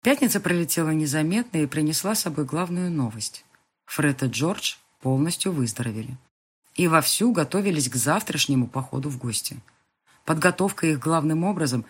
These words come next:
состояла из доведения до белого коленя родных бабушки и мамы всевозможными требованиями, основным из которых было требование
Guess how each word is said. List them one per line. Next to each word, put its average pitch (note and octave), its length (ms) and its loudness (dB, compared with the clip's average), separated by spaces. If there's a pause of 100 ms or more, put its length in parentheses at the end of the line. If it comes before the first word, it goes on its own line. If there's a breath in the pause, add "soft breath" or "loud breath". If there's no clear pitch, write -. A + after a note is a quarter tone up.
(180 loud breath)
состояла F3+ 560 0
из E3 180 2
доведения E3 560 2
до C#3+ 140 0
белого E3 340 2
коленя F3 540 4
родных D#3 360 0
бабушки F3 640 0
и G3 100 2
мамы C3 480 4 (300 loud breath)
всевозможными D#3+ 760 2
требованиями, C#3 840 2 (460 loud breath)
основным D#3+ 680 4
из B3+ 80 2
которых D3 460 0
было C#3 240 0
требование D#3 720 2